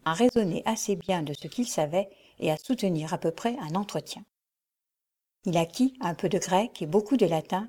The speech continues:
une teinture d'histoire. L'abbé se félicitait d'avoir tiré pour le mieux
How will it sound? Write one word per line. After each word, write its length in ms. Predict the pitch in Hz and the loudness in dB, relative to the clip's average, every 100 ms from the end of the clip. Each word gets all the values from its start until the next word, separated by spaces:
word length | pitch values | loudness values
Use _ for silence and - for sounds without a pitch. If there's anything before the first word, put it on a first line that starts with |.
| - | -4
une 200 | 185 170 | -2 0
teinture 440 | 165 180 - 247 202 | -2 -6 -4 -2 -2
d'histoire. 560 | 160 - 160 - - _ _ _ _ _ _ _ _ _ _ | -4 -8 -8 -8 -12 _ _ _ _ _ _ _ _ _ _
L'abbé 260 | 185 180 262 | 2 4 4
se 120 | - | 2
félicitait 600 | - 233 247 - - 180 | 0 2 0 -2 0 2
d'avoir 320 | 160 160 180 | 4 2 0
tiré 320 | - 269 233 185 | 0 2 2 2
pour 220 | - 160 | 0 0
le 120 | 165 | 0
mieux 340 | 170 190 233 | 0 0 -2